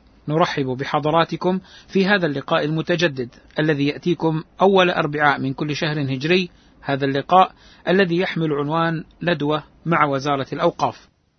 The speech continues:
والذي يأتيكم تحت رعاية وزارة الأوقاف والشؤون الدينية مشكورة. نطرح في هذا البرنامج مواضيع مختلفة للنقاش فيما يتعلق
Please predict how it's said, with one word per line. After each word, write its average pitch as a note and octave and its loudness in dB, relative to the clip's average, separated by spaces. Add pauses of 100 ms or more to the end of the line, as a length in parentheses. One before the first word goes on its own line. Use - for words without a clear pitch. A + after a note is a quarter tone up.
(240)
والذي G3 6
يأتيكم G3 0
تحت - -6
رعاية D#3 0
وزارة D3+ 0
الأوقاف D#3+ -2
والشؤون D3 -4
الدينية D#3 -2 (260)
مشكورة. D#3 0 (380)
نطرح D3 0 (100)
في C#3 -6
هذا D#3 0
البرنامج E3+ 0 (300)
مواضيع F#3+ 6
مختلفة E3+ 0 (160)
للنقاش F3 0 (360)
فيما D#3 -2
يتعلق D3 -2